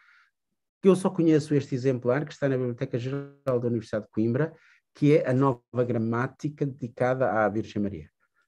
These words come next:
Ah, nesta gramática ele vai buscar ou vai retomar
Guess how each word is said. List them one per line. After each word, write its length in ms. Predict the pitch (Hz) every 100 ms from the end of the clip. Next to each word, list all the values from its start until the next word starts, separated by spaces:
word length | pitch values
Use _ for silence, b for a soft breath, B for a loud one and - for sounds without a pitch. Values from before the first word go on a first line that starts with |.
| _ _ -
Ah, 360 | 156 151 160 - _
nesta 400 | 170 196 220 220
gramática 680 | 196 196 190 175 143 - 151
ele 240 | 151 156 135
vai 240 | 180 185
buscar 460 | 151 147 - 165 151
ou 80 |
vai 200 | 143 170
retomar 840 | 160 151 151 156 165 156 143 117 113